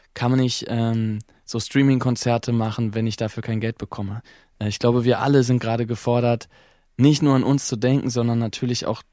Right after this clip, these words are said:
dafür zu sorgen, dass, dass alle gerade irgendwie möglichst gut durch diese Zeit kommen. Mein Job als Musiker ist es natürlich auch, die Leute spüren zu lassen, dass, dass wir für sie da sind, soweit es irgendwie geht und Mucke auch niemals verstummen wird. Äh, weil auch das,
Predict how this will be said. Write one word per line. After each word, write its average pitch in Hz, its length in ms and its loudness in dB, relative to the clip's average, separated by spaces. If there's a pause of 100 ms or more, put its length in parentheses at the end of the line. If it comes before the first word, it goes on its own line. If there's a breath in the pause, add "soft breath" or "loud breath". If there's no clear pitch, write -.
dafür 117 300 -2
zu 127 140 -4
sorgen, 117 360 2
dass, 110 280 -2 (340 soft breath)
dass - 160 -4
alle 127 260 0
gerade 117 280 0
irgendwie 117 200 0
möglichst 123 340 0
gut 123 200 -6
durch 117 80 -8
diese 117 220 -8
Zeit 120 280 -4
kommen. 120 360 -2 (280 soft breath)
Mein 117 220 0
Job 127 180 0
als 113 220 -2
Musiker 123 480 0
ist 110 160 -6
es 117 180 -8
natürlich 117 420 -6
auch, 113 140 -4
die 120 220 -4
Leute 117 500 0 (300 soft breath)
spüren 135 340 2
zu - 120 -2
lassen, 117 340 0
dass, - 420 -4
dass - 340 -6
wir 120 200 0
für 120 240 -2
sie 110 180 -2
da 120 280 2
sind, 135 260 2
soweit 117 280 2
es - 120 -6
irgendwie 120 280 0
geht 120 220 0
und 113 160 -2
Mucke 143 300 0
auch 110 200 0
niemals 131 300 2
verstummen 127 540 0
wird. 117 280 -4 (400 soft breath)
Äh, 98 120 -4
weil 107 160 0
auch - 140 -6
das, 123 280 0